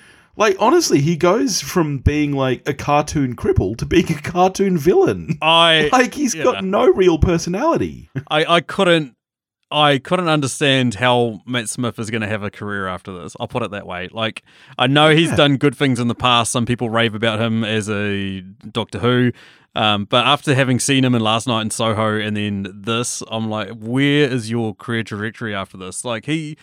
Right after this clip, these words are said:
Speaker 1: Y-, yeah.
Speaker 2: he, he had nothing to work with. I'll give him that. Like, you're right. Like, he's
Speaker 1: Yeah.
Speaker 2: he's a poor cripple boy who takes a kicking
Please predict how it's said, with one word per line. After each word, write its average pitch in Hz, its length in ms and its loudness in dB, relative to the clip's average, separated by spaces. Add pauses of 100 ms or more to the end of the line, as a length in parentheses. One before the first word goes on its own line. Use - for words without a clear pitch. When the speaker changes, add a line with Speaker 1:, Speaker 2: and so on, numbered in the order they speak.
Speaker 1:
Y-, 98 220 -10
yeah. 113 380 0
Speaker 2:
he, 180 140 2
he 196 200 4
had 214 220 4
nothing 202 260 2
to 139 80 2
work 120 300 0
with. 98 100 -6
I'll 113 140 2
give 165 160 0
him 147 100 2
that. 98 220 -2
Like, 123 160 -4
you're 139 80 -4
right. 110 260 -2
Like, 113 160 -6
he's 135 300 -2
Speaker 1:
Yeah. 170 260 2
Speaker 2:
he's 131 140 0
a - 20 -6
poor 202 260 4
cripple 170 300 0
boy 135 380 2 (240)
who 139 100 2
takes 156 280 0
a - 40 -6
kicking 151 540 0